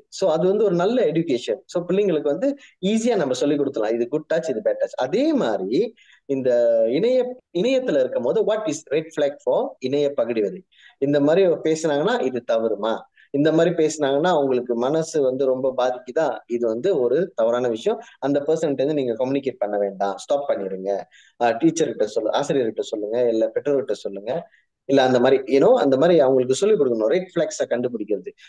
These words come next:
இதெல்லாம் வந்து ஒரு bully சிம்டம். So, இந்த மாதிரி ஒருத்தவங்க வந்து உன்னை வந்து ரொம்ப மட்டம் தட்டி பேசுனாங்கன்னா,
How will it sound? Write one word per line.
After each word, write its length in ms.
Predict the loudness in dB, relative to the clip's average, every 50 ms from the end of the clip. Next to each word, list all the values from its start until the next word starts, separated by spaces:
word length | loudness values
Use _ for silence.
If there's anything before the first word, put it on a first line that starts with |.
| _
இதெல்லாம் 440 | -6 -4 -2 0 0 0 0 0 -2
வந்து 320 | -2 -4 -4 -2 0 0 2
ஒரு 240 | 2 2 0 -2 -2
bully 300 | 0 0 0 0 -2 -4
சிம்டம். 340 | -8 -12 -8 -4 -4 -4 -4 -6 _ _ _ _ _
So, 260 | -6 0 2 4 4
இந்த 240 | 4 4 4 4 4
மாதிரி 260 | 4 4 4 4 4
ஒருத்தவங்க 400 | 4 4 2 0 0 0 0 0
வந்து 220 | 0 0 0 0 0
உன்னை 200 | 0 0 0 -2
வந்து 220 | -2 -2 -2 -2
ரொம்ப 380 | 0 0 -2 -2 -2 -2 -2 -2
மட்டம் 260 | -2 -4 -2 -4 -2
தட்டி 200 | -2 -2 -4 -4
பேசுனாங்கன்னா, 640 | -2 -2 -4 -4 -4 -4 -4 -2 -2 -2 -2 -4